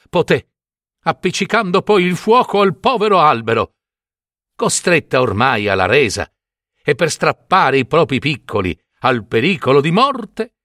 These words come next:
il volatile restituì alla volpe i suoi cuccioli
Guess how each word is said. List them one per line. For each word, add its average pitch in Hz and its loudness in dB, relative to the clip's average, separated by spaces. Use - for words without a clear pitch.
il 208 -2
volatile 220 0
restituì 196 0
alla 113 0
volpe 220 -2
i 240 2
suoi 202 0
cuccioli 101 -2